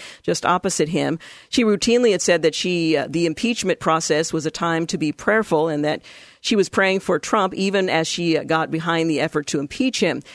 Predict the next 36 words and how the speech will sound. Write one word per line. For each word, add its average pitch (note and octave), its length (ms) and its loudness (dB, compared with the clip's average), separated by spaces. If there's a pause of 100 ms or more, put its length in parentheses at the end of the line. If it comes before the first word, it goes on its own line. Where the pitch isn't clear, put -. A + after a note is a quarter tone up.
(200)
"In E3+ 80 2
everything G#3 360 2
we F#3+ 140 0
do, F#3+ 240 0
we F3 120 2
are D3 80 0
creating E3+ 420 0
a D3 60 -2
culture F3+ 580 -2 (140)
that - 180 -2
protects D#3+ 440 -2
freedom, G3+ 440 0 (340)
and E3+ 140 0
that E3+ 160 2
includes F#3+ 460 -2
religious G3 420 2
freedom," E3+ 300 0
he D#3+ 120 -2
went D#3+ 160 0
on F3 160 0
to D#3+ 120 -4
say, D#3 320 -2
but E3 160 -6
then, G3+ 280 -2
uh, D#3+ 240 -4
said E3+ 280 0
that D#3+ 120 -4
he F#3+ 140 -4
didn't F#3+ 280 0
like F#3 300 -2
certain F#3+ 380 -2
people, E3 480 0
that D#3+ 140 0
included E3 420 -2
those D3+ 300 0
who D3 200 -2